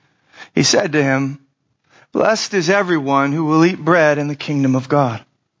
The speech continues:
But he, this is Jesus, said to him, "A man once gave a great banquet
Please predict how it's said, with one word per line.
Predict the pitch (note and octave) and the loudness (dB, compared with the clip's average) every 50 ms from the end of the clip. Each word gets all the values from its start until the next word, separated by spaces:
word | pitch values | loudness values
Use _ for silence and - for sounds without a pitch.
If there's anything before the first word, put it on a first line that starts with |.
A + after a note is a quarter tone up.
| _ _ _ _ _ _ _ _ _ _ _ _ _ | _ _ _ _ _ _ _ _ _ _ _ _ _
But | - C#3 C3+ | -2 0 0
he, | B2+ F3+ F#3+ F3+ D#3+ D3+ D3+ F3 | 4 4 6 6 6 4 4 0
this | F3 B2+ A2+ - | -2 -6 -8 -10
is | B2+ B2 - - - - | -10 -10 -10 -12 -12 -6
Jesus, | - D3+ D3+ C#3+ A#2 A#2+ B2 C3+ | -2 0 0 0 0 -2 -6 -6
said | - - - - - E3+ D#3 C#3+ | -6 -6 -2 0 2 2 2 2
to | B2+ C3 | 0 -2
him, | A#2+ C3+ B2 A#2+ C3 C#3+ - _ _ _ _ _ _ _ _ _ _ _ _ _ _ _ - _ - | -2 -2 -4 -4 -4 -6 -8 _ _ _ _ _ _ _ _ _ _ _ _ _ _ _ -20 _ -2
"A | - D3 | 2 4
man | D3+ E3+ F3+ F#3+ G3+ G3+ G3 | 4 6 6 4 2 2 2
once | G3+ G3+ G#3+ A3 - - | 2 2 0 0 -4 -4
gave | - G3+ F#3 F3+ F#3 F#3 | 0 2 4 4 4 2
a | G#3 | 0
great | G3 - E3+ F3 F#3 - - | -2 0 0 0 0 0 0
banquet | F#3+ F#3+ G3 F#3+ D3 - B2 - - | 0 0 0 0 -4 -8 -14 -14 -16